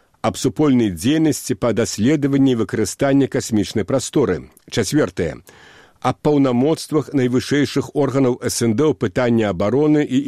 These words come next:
іншым. Пра гэта таксама гаварылася ў двухбаковай дамове, заключанай паміж Расійскай Федэрацыяй і Рэспублікай Беларусь. Таму я мяркую, што гэтае пытанне не палітычнае,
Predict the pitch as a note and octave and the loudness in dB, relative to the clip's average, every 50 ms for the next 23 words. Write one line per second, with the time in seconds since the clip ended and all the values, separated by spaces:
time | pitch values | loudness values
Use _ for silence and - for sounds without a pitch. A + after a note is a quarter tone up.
0 | D3+ B2 G#2+ - - - D#2+ C#2+ B1 - - - - - - - - - _ - | 2 0 0 0 -2 -6 -6 -6 -6 -14 -20 -20 -20 -20 -20 -20 -20 -20 _ -6
1 | _ - F#2+ G2 F#2+ D3 F3 - F#3 D3 D#3+ C#3 - - E3 D#3+ D3+ D3+ D3 B2 | _ 0 0 0 0 0 0 -2 -2 -2 -2 -6 -4 -2 0 2 2 2 0 0
2 | F2+ A2 G#2 A2 A2 C3+ D3 C#3+ C#3 - - C3 A#2+ A2 G#2+ G#2+ A2 A#2+ B2 A2 | -2 0 0 0 0 0 0 0 0 0 0 -2 0 0 0 0 0 0 0 0
3 | F#2+ A2 G2 - - C#3+ B2+ A#2 G#2 E2+ G2 F#2+ G#2+ C3+ E3 D#3+ F3 D3+ A#2+ - | 0 -2 -2 0 -2 0 0 0 0 0 0 0 2 2 2 2 0 -2 -2 -6
4 | - - - _ _ _ - - A2 G#2 - - F3 E3 - D3+ D3 D3 C3+ - | -18 -20 -20 _ _ _ -6 -4 -4 -2 0 0 0 0 2 2 2 2 2 0
5 | C3 B2 C3 B2 - - B2 G#2 G#2 - C3+ A2+ F#2 - - F2+ - G2 E2+ F#2+ | 0 0 0 0 -2 -4 -4 -4 -2 0 -2 -2 -2 -2 -6 -2 -2 -2 -2 0
6 | G2+ C3 D3+ D3+ - - D3+ D3+ C#3 C3+ A#2 A#2 - - - G2+ F#2 F#2+ F#2+ - | -2 0 -2 -2 -2 0 0 0 0 0 -2 -2 -2 -2 -4 -2 0 0 0 0
7 | - G2+ F#2 G#2+ A#2 A#2+ G#2+ F#2+ D#2 - - - _ _ _ _ _ _ _ _ | -2 -2 0 0 0 0 0 -2 -2 -4 -8 -16 _ _ _ _ _ _ _ _
8 | _ _ A#2+ A#2 A#2+ B2 A#2+ A2+ G#2 G#2 G#2 F#2+ F2 - - F#3 F3+ E3+ D#3 - | _ _ 0 2 2 2 2 2 0 0 0 -2 -4 -2 0 2 2 4 2 0
9 | - - - A2+ A2 F2 E2+ - A#2 B2 G2+ - G#2 F#2 - - F#2+ - - A#2+ | -2 -4 -2 -2 -2 -2 -4 -2 -2 -2 0 0 -2 -2 -2 -4 -6 -4 -2 -2
10 | G#2+ G2+ F#2+ F2+ E2+ - - F2 E2+ D#2+ - D#3+ D#3+ - - D3+ D#3+ E3 D#3 C3 | 0 0 0 0 -2 -2 -2 -2 -2 0 0 -2 -2 -2 0 0 0 0 0 -2